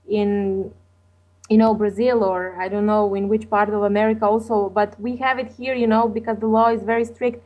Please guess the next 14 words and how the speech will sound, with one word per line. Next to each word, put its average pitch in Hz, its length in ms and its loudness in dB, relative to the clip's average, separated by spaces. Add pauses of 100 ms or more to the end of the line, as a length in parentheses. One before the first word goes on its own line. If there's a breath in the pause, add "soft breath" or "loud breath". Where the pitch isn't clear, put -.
(340 soft breath)
Each - 260 -12
pack 262 240 -2
of 240 100 -8
cigarettes 240 640 -2
has 233 360 0
the 202 160 -4
saying, 220 460 0
you 208 100 2
know, 208 360 4
um, 196 340 -2
"Smoking 226 580 0
kills," 220 380 0
or 196 180 -6
"Smoking, 220 720 0